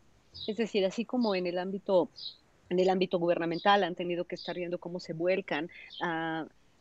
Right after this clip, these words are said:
a otros, a otras plataformas para, para poder continuar su labor, eh, su labor comunicativa o su labor en general que desarrollan, como es el caso que, que han estado haciendo desde Cultura. Las propias,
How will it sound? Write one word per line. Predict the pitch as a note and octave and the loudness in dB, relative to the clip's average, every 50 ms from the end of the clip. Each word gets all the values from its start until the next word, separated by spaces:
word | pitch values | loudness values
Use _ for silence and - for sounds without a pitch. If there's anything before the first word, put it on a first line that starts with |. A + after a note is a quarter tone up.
| - - | -8 -4
a | F3 F3+ | 0 2
otros, | F#3 F#3+ - G3+ G3 F#3+ - - - - | 2 2 2 2 2 2 0 -2 -4 -2
a | G3 G3 F#3 | 0 2 2
otras | F#3+ - - G3 | 2 0 -2 -6
plataformas | - - G3 F3 - F3+ E3 E3 A3+ A3 G3+ G3+ F#3+ F3+ F#3 F#3 | -4 -2 -2 -2 -2 -2 -2 0 0 0 0 0 -2 -2 -4 -4
para, | - - F#3+ E3 E3 D#3+ D#3+ D#3 D#3 - _ | -6 -6 -6 -4 -2 -2 -2 -4 -6 -8 _
para | - E3+ D#3+ | -8 -6 -6
poder | D#3 - F#3 F#3 F#3 | -4 -2 -2 -2 -2
continuar | - G#3 G3 - G3 F3+ F3+ F3 F3+ F#3 F3+ | -2 -6 -6 -4 -4 -2 -2 -2 -4 -6 -6
su | - - | -8 -10
labor, | G#3 F3+ E3+ D#3+ E3+ F3+ F3+ F#3 F3+ - - - - - _ _ | -8 -8 -8 -4 0 0 0 0 0 -4 -10 -18 -20 -20 _ _
eh, | - E3+ F3 E3 D#3+ D#3+ E3 D#3+ D3 - - - _ - - - _ _ - - - - | -6 -4 -2 -2 -2 -2 -2 -4 -4 -6 -10 -16 _ -20 -20 -20 _ _ -20 -16 -14 -10
su | G3+ - G3+ | -8 -4 0
labor | F#3+ F#3 F#3 G#3 G3 | 2 2 4 4 2
comunicativa | - A3 G#3 G3 F3+ - F3+ F3 - - A#3+ A#3+ G3 G3+ G3 G3 | 2 2 2 2 2 2 2 2 4 4 6 6 6 6 4 4
o | F#3+ F3+ F3 F3 | 2 0 -2 -4
su | - - E3+ D#3 D3+ | -6 -10 -10 -8 -4
labor | D#3+ D#3+ D#3+ E3 E3+ E3 D#3 F3+ F#3 F#3+ F#3 - - - | -2 0 0 2 0 2 2 2 2 2 0 -4 -6 -4
en | - F#3 F3+ E3+ | -4 -4 -4 -4
general | - F3+ E3 E3+ F#3 F#3 F3 | -4 -4 -2 0 0 0 0
que | - F#3 | 0 -2
desarrollan, | F3 E3 - F3 E3 G3+ G3+ F#3 E3+ F3+ G#3 - - _ _ _ | -2 -2 -2 -2 0 0 0 0 0 -2 -6 -8 -12 _ _ _
como | - E3 E3 | -8 -8 -6
es | - | -4
el | F#3 E3+ | -6 -4
caso | - F#3 F3+ - F3+ | 0 0 -2 -2 -2
que, | - F3 E3 E3 - _ | -6 -6 -6 -6 -4 _
que | - | -2
han | E3 D#3+ | -2 -2
estado | - - F3+ D#3 | -2 -4 -4 -4
haciendo | E3 - - E3+ E3+ E3+ | -4 -4 -6 -6 -4 -4
desde | E3+ E3 - E3+ | -4 -4 -4 -8
Cultura. | - - F3+ D#3+ - G3+ G3 F3 F3 - _ _ - - - - - - | -10 -10 -12 -8 -4 -2 -2 -2 -2 -4 _ _ -20 -20 -20 -20 -10 -2
Las | F3 F#3+ F3+ - | 0 0 0 2
propias, | - A#3 A3 G#3+ - G#3+ G#3 G#3 G#3 G3 - - | 2 2 2 2 2 4 4 4 4 2 0 -6